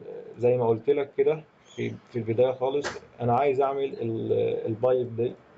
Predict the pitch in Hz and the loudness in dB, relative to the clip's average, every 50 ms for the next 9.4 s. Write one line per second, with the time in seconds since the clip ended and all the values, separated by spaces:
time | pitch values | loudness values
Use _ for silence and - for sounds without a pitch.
0 | 113 110 107 110 117 120 117 110 104 107 101 - - - - - - - - - | -12 -10 -8 -4 -2 -2 -2 -2 -4 -6 -12 -16 -18 -20 -20 -20 -20 -14 -4 0
1 | 175 190 202 180 170 190 180 170 156 147 139 143 147 147 156 160 180 202 202 185 | 2 2 2 2 0 -2 -2 -2 -2 0 -2 -2 0 0 0 0 0 0 0 0
2 | 160 143 - 170 175 170 175 170 170 - - _ _ _ - 110 117 143 143 147 | -2 -2 -4 -4 -4 -2 -4 -4 -4 -8 -14 _ _ _ -6 0 2 2 2 2
3 | 131 123 120 - 117 127 139 147 151 143 131 127 123 - 170 165 - - 160 156 | 2 0 0 2 4 4 4 4 2 0 -2 -2 0 0 -2 -2 -2 0 0 0
4 | 147 139 131 123 123 123 131 131 127 123 117 107 110 110 139 147 143 127 120 123 | 0 0 -2 -2 0 0 2 4 4 4 4 2 2 2 2 2 2 2 0 -2
5 | 120 117 - - 175 175 175 170 170 160 - - _ _ _ _ _ _ _ _ | -6 -6 -2 0 0 2 2 0 -2 -4 -10 -14 _ _ _ _ _ _ _ _
6 | _ _ - 143 156 160 160 160 160 156 156 - - 143 143 151 151 151 - 143 | _ _ -2 2 4 6 6 6 4 2 -2 -4 -4 0 0 2 0 0 0 0
7 | 139 135 117 117 113 120 127 131 135 135 127 120 113 104 98 95 95 - - _ | 2 2 2 2 0 0 -2 -4 -2 0 2 2 2 2 -2 -4 -10 -18 -14 _
8 | - 104 107 113 123 131 127 - 135 120 117 117 101 104 - - 139 139 139 135 | -6 -4 -2 0 0 -2 0 2 2 2 2 2 -2 -2 2 4 4 6 6 4
9 | 127 120 117 113 110 104 101 98 | 2 0 -2 0 0 0 0 -2